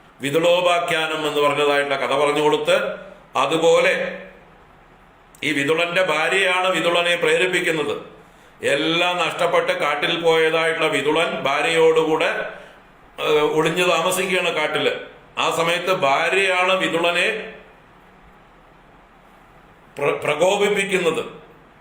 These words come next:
പ്രേരിപ്പിക്കുന്നത്. ഇയാൾ ഒരു നപുംസകത്തെ പോലെ പെരുമാറും. "ഇല്ല, ഞാനിനി യുദ്ധത്തിനില്ല, ഞാൻ പോവില്ല, എനിക്ക് വേണ്ട രാജ്യവും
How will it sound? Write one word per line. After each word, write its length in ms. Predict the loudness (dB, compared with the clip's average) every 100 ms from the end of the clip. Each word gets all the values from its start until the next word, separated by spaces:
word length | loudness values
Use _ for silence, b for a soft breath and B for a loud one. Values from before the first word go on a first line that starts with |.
| -20 -20 -16 -4
പ്രേരിപ്പിക്കുന്നത്. 840 | 0 0 0 0 -2 -2 -2 -4 -8 -14 -20 -20 -20 -20 -20 -20 -20 -20 -20 -20 -20 -20 -20 -10
ഇയാൾ 280 | -4 -2 0
ഒരു 180 | 0 0
നപുംസകത്തെ 720 | 0 0 0 0 0 0 -2
പോലെ 280 | 0 0 2
പെരുമാറും. 680 | 0 0 2 0 -2 -6 -12 -20 -20 -20 -20 -20 -20 -20 -20 -20 -12
"ഇല്ല, 300 | -4 0 0
ഞാനിനി 400 | 0 0 -2 -2
യുദ്ധത്തിനില്ല, 840 | -2 0 0 0 0 0 0 0 0
ഞാൻ 220 | 0 0 0
പോവില്ല, 720 | 2 2 0 2 0 -2 -2
എനിക്ക് 260 | -4 -2
വേണ്ട 300 | 0 0 0
രാജ്യവും 800 | 0 0 0 0 0 0 -4 -8